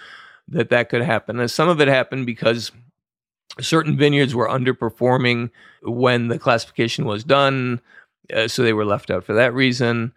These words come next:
That was the case notably with Clos de la Perrière. Um, they said the proprietor back in the thirties had let a lot of the vines die, but it's not, to me, it's not,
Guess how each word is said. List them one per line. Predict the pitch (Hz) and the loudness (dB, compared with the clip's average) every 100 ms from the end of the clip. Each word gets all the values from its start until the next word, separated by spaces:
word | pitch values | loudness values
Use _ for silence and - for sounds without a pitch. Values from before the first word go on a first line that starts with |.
| _ _ - | _ _ -16
That | - 104 135 113 | -10 -4 -2 -2
was | 123 113 | -2 -2
the | 123 | -2
case | 120 110 | 0 0
notably | 147 120 104 120 | -2 -2 -2 -4
with | 98 _ | -4 _
Clos | - 120 | 0 0
de | 104 | 2
la | 95 | 0
Perrière. | - 98 98 107 98 107 - - | 0 0 0 0 -2 -10 -12 -4
Um, | 101 104 95 | -2 -2 -6
they | 90 90 | -8 -4
said | 104 95 | -2 -2
the | 92 | -6
proprietor | - - 113 - 110 104 101 | -10 -10 -4 0 2 0 -2
back | 92 98 104 _ | -2 -2 -2 _
in | 131 123 101 | -6 -6 -6
the | 104 | -8
thirties | - 139 131 101 | -4 -6 -6 -8
had | 135 117 110 95 - - - | -6 -6 -8 -20 -20 -14 -6
let | 127 | -4
a | 120 | -2
lot | 107 | -2
of | 101 | -4
the | 107 | -2
vines | 139 139 139 131 117 | 2 2 2 -2 -2
die, | 127 120 117 113 | 0 2 2 0
but | 139 120 127 | 0 -2 -2
it's | - | -2
not, | 180 180 139 139 | 0 0 -2 -8
to | - 170 | -6 -2
me, | 226 - | 0 0
it's | 107 - | -2 -2
not, | 143 165 | -2 -2